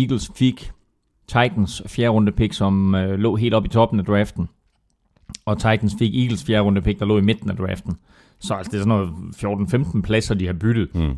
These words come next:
Speaker 1: i fjerde runde. Next to nothing.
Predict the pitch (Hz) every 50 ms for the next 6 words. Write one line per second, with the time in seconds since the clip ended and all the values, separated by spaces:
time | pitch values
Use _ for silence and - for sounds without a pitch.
0 | - - - - - 113 113 120 117 87 92 101 107 104 - - - _ _ _
1 | _ _ _ _ _ _ _ - - - _ _ _ _ _ _ - - 127 123
2 | - - 113 104 101 107 110 - - 101 82